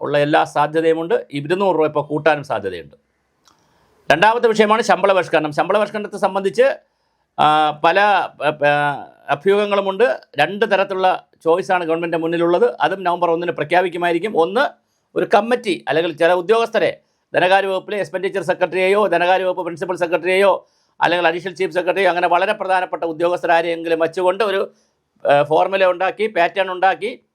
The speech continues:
ഇപ്പോൾ ഡി എ ഒക്കെ കണക്കാക്കി എടുക്കാൻ പറ്റുമ്പോൾ അറിയാമല്ലോ എത്ര രൂപ വരുമെന്നൊക്കെ. ഒരു ഫോ-, കോ-, ഫോർമുലയാണല്ലോ.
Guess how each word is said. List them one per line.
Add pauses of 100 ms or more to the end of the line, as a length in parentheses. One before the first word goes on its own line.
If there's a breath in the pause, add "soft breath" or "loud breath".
(340)
ഇപ്പോൾ
ഡി (100)
എ
ഒക്കെ (400)
കണക്കാക്കി
എടുക്കാൻ
പറ്റുമ്പോൾ
അറിയാമല്ലോ
എത്ര
രൂപ
വരുമെന്നൊക്കെ. (160)
ഒരു
ഫോ-,
കോ-,
ഫോർമുലയാണല്ലോ.